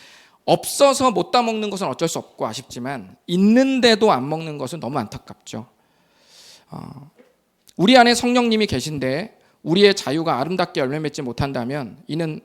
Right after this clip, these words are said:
가장 가슴 아픈 일이 아니겠습니까?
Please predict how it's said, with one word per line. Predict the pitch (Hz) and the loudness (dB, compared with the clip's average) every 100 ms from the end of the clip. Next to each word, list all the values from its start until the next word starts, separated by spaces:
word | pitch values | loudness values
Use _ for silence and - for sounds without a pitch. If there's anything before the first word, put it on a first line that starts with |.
| _ | _
가장 | - 147 143 - | -6 -6 -6 -8
가슴 | 123 139 | -10 -8
아픈 | 127 151 | -8 -10
일이 | 120 123 113 _ _ _ | -8 -8 -10 _ _ _
아니겠습니까? | 107 113 117 - 107 - 151 | -10 -6 -6 -8 -12 -12 -12